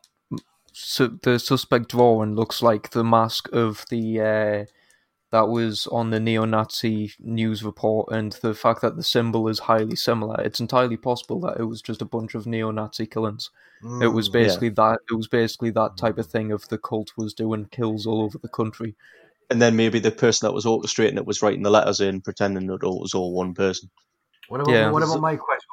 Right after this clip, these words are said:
Speaker 2: What about my question about how many people are actually called Adolf?
Speaker 3: Right, this is what he asked me the other day. Like, I would know.
Speaker 2: I mean,
Speaker 3: I'm,
Speaker 2: if
Speaker 3: I'm
Speaker 2: it was
Speaker 3: guessing
Speaker 2: named
Speaker 3: not a lot now.
Speaker 1: But it was
Speaker 2: Yeah.
Speaker 1: a, it was a common name.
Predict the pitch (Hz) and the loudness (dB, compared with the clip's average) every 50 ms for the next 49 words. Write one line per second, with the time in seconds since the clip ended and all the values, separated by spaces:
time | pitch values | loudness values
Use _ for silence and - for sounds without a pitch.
0 | - 139 135 143 147 147 147 143 139 139 139 135 - - 127 110 - 117 104 101 | -8 -6 -6 -4 -6 -6 -6 -6 -6 -6 -6 -6 -8 -8 -10 -10 -10 -14 -10 -10
1 | 113 107 101 123 139 147 156 151 135 - - 160 107 117 110 101 - - 120 113 | -8 -8 -6 -8 -6 -6 -6 -8 -10 -12 -14 -16 -14 -12 -12 -12 -12 -12 -14 -14
2 | - - - 107 - - 120 113 107 104 - 110 107 95 90 87 82 _ _ _ | -14 -16 -20 -18 -14 -10 -10 -10 -10 -10 -12 -14 -12 -12 -14 -16 -16 _ _ _
3 | _ _ _ _ _ _ _ _ _ _ _ _ _ _ _ _ _ _ _ _ | _ _ _ _ _ _ _ _ _ _ _ _ _ _ _ _ _ _ _ _
4 | _ _ _ _ - - 139 147 147 165 160 - 196 180 - 214 202 208 202 190 | _ _ _ _ 4 4 6 6 6 6 6 6 4 6 6 8 10 10 10 10
5 | - - 165 156 135 123 127 117 127 123 131 135 127 117 107 104 104 - 107 113 | 8 6 2 0 2 2 2 4 4 4 6 6 6 6 6 4 6 6 6 6
6 | 110 110 107 110 110 101 92 92 _ _ - - _ _ _ - - - _ _ | 6 4 -2 -2 -2 -2 -2 -6 _ _ -20 -20 _ _ _ -20 -20 -20 _ _
7 | - - 127 131 135 143 147 135 135 127 127 - 135 131 147 170 190 196 185 - | -20 -14 -10 -8 -6 -4 2 4 4 4 6 4 2 2 6 10 12 12 12 12
8 | - 131 120 120 123 135 135 - 120 127 127 123 110 - - 107 104 95 92 90 | 10 6 6 6 6 6 6 6 6 6 6 6 6 4 4 4 2 2 2 0
9 | - _ _ _ _ _ _ _ _ _ _ _ _ _ _ _ _ - _ _ | -4 _ _ _ _ _ _ _ _ _ _ _ _ _ _ _ _ -20 _ _
10 | _ - _ _ - 131 127 127 127 123 131 151 160 - 147 110 - - 131 127 | _ -20 _ _ -6 -4 0 0 0 2 2 0 2 0 -2 -2 -2 -2 -2 -2
11 | 113 113 131 156 156 143 131 - - 127 117 113 107 113 127 123 107 107 | 0 2 0 0 2 0 -4 -6 -6 -6 -6 -6 -8 -8 -10 -10 -10 -12